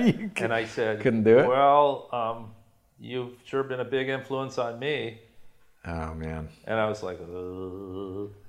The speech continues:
Speaker 1: Yeah, what do you
Speaker 2: <laughs> Isn't that
Speaker 1: say?
Speaker 2: funny?
Speaker 1: What do you
Speaker 2: Isn't that
Speaker 1: say?
Speaker 2: funny? Well, he was introduced to me as my friend Bob. And I was like, "Okay, Bob. Hey, Bob." And I was like, "Whoop, oh,
Speaker 1: Right.
Speaker 2: no, that's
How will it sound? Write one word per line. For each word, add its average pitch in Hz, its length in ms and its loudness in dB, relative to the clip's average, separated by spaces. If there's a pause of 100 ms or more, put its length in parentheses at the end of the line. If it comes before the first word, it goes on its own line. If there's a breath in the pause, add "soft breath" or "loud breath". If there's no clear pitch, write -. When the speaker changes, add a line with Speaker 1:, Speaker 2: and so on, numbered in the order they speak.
(140)
Speaker 1:
Yeah, 90 220 -2
what 123 140 6
do 143 60 4
you 151 80 6
Speaker 2:
<laughs> - 20 6
Isn't 190 40 2 (120)
that 196 160 12
Speaker 1:
say? 165 200 12
Speaker 2:
funny? - 320 4
Speaker 1:
What 220 80 8
do - 60 0
you - 20 0
Speaker 2:
Isn't - 20 0
that 214 120 0
Speaker 1:
say? 185 100 2
Speaker 2:
funny? 196 280 0 (340 loud breath)
Well, 247 140 10
he 240 80 4
was 233 100 -2
introduced 220 680 0
to 175 80 0
me 151 180 -4
as 107 120 -2 (520)
my 139 160 4
friend 139 400 -4
Bob. 107 560 4 (220)
And 110 140 -12
I 120 40 -6
was - 100 -12
like, - 140 -6
"Okay, 107 540 -12 (200)
Bob. 104 400 -10 (680)
Hey, 120 280 -6
Bob." 104 320 -2
And 104 40 -4
I 95 40 -4
was 92 100 -8
like, 95 120 -6
"Whoop, 101 340 4
oh, - 60 -10
Speaker 1:
Right. 95 140 -4
Speaker 2:
no, 113 160 -2
that's 113 340 -6